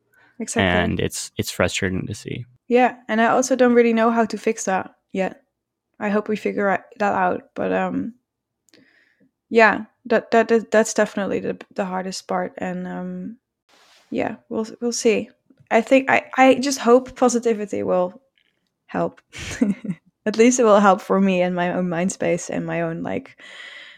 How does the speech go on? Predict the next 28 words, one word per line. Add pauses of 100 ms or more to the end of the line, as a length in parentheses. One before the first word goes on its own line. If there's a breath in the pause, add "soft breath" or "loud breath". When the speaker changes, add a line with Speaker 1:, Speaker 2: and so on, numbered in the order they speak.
(140 loud breath)
Speaker 1:
life's
happiness.
And (320 loud breath)
I, (300)
I
don't,
I
don't
wanna,
like,
let
people
that
are
just
assholes,
uh,
ruin
my
life.
I
don't
want (160)
to
give
them
a
power.